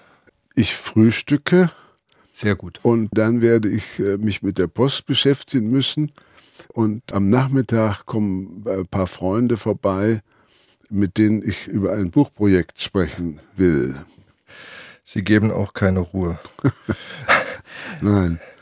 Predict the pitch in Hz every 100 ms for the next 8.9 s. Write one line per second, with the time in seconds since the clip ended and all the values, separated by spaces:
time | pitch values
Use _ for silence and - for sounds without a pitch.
0 | 170 - 98 101 117 123 151 120 117 104
1 | 104 - 101 98 - 101 98 - 98 107
2 | 98 - 82 87 101 80 98 _ 98 95
3 | 90 101 - 104 - 135 104 104 113 110
4 | - _ - - - - 123 123 175 -
5 | - 127 123 110 110 123 104 107 - 147
6 | 143 107 92 - - 107 113 - 156 147
7 | 143 113 110 107 131 160 110 - - -
8 | - - _ - 110 139 156 190